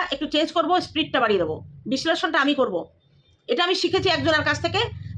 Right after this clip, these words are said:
সে সাধারণ নরমাল ভিডিওকে, আহ, স্পিড বাড়িয়ে ভয়েস চেঞ্জ করে পরে নিজের মতো করে বিশ্লেষণ করে, আর আমি একটাও নিজের মতো করে করব না। তার প্রত্যেকটা বলা কথাকে আমি আজকে কাটবো। নিজেকে অনেক বড়, অনেক দামি, অনেক,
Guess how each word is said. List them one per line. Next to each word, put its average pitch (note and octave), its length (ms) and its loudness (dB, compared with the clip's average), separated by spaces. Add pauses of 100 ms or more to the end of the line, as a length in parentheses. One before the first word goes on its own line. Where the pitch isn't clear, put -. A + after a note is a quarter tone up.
(120)
সে E4+ 220 2 (540)
সাধারণ D#4+ 380 4 (120)
নরমাল D4 300 4 (100)
ভিডিওকে, E4 360 2
আহ, - 480 -8
স্পিড G4 380 2
বাড়িয়ে F4 300 4
ভয়েস C4+ 280 2
চেঞ্জ D#4 220 0
করে D#4 160 4 (180)
পরে B3 140 0 (100)
নিজের C#4 180 0
মতো C#4 180 -2
করে B3 120 0
বিশ্লেষণ G#3 420 -8
করে, D#3+ 180 -4 (280)
আর F#3+ 140 0
আমি A3 220 0 (180)
একটাও B3+ 260 0 (100)
নিজের A3 200 -2
মতো A#3 160 -4
করে G#3 140 -6
করব F#3 200 -6
না। F#3 100 -4
তার G3+ 240 -2
প্রত্যেকটা F#4 580 0
বলা B3+ 360 2
কথাকে C#4+ 360 0 (300)
আমি A3+ 160 -2
আজকে G#3 180 2
কাটবো। F#3 360 -2 (340)
নিজেকে F4 340 4 (140)
অনেক D4 260 2 (100)
বড়, C#4 180 4 (120)
অনেক D4 220 2
দামি, C4+ 340 4
অনেক, C#4+ 280 4